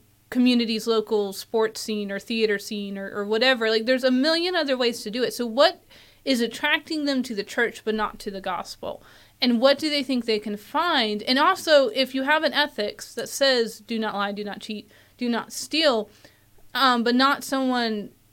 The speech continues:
but not a place where that originates, um, then why can you believe what you believe? And you say, "Well, it's just, it's just good things to do." But then I think then you're also left with, okay, if it's good things to do, then how do you get, when you get into the murky places, the gray areas,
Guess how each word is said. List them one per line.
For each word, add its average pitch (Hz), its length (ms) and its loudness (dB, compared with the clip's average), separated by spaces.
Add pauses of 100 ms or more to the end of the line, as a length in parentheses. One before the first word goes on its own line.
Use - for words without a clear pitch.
(720)
but 262 180 6
not 294 260 6
a 269 40 0
place 262 300 0
where 226 140 2
that 214 200 2
originates, 208 840 -4 (320)
um, 220 440 0 (1040)
then 240 440 2
why 254 260 4
can 262 160 0
you 247 100 2
believe 220 340 0
what 214 280 0
you 214 140 -8
believe? 285 360 2
And 254 80 2
you 247 80 0
say, 247 100 -2
"Well, 240 100 0
it's 233 100 -2
just, 233 200 -8
it's 233 220 -10
just 214 220 -6
good 208 240 -4
things 311 320 -2
to 214 80 -12
do." 285 240 -2
But 214 180 -4
then 208 300 -4 (500)
I 233 40 -4
think 233 160 -2
then 233 180 0
you're 226 160 0
also 220 260 0
left 214 300 -2
with, 220 160 -2
okay, 226 180 -2
if 220 140 0
it's 214 120 -6
good 247 300 -4
things 220 300 -4
to 220 120 -8
do, 269 300 -2
then 196 160 -6
how 262 220 0
do 269 80 0
you 262 80 0
get, 254 180 0
when 233 140 0
you 233 60 0
get 233 100 -2
into 214 120 -8
the 208 80 -6
murky 220 300 -4
places, 202 420 -8
the 208 60 -6
gray 214 260 0
areas, 196 540 -4